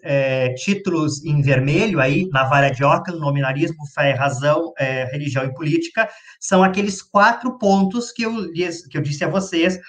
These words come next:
que me parecem ser, assim, os, os aspectos centrais do pensamento do Ockham. Embora eu tenha mostrado pra vocês o livro do Guisalbert ali,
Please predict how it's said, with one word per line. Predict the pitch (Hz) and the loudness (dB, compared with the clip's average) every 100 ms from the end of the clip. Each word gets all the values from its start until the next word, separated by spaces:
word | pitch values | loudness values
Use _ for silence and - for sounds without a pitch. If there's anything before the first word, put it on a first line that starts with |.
| - | -18
que | - 196 | 2 4
me | 196 | 6
parecem | 190 175 185 196 | 4 4 2 0
ser, | 185 - 185 190 | -4 2 4 4
assim, | 170 196 196 165 | 4 2 0 -2
os, | 156 - - | -10 -12 -12
os | 160 | -2
aspectos | 170 - 196 196 - 190 | -2 2 2 2 -2 -6
centrais | 233 233 220 233 262 190 | -4 0 4 6 4 0
do | - | -4
pensamento | - 156 151 143 143 | -6 -4 -2 0 0
do | 151 | 2
Ockham. | 147 127 - 120 _ _ _ 160 | 4 4 2 -10 _ _ _ -4
Embora | 156 185 202 | 2 4 4
eu | |
tenha | 190 190 | 2 0
mostrado | 165 170 170 160 151 | 2 0 0 2 2
pra | 151 | 0
vocês | 143 139 147 | 0 -2 -2
o | 135 | 0
livro | 143 139 | 2 0
do | 135 | -2
Guisalbert | 135 131 135 127 139 139 - | -4 2 2 4 4 2 0
ali, | 127 143 190 | -4 -2 -2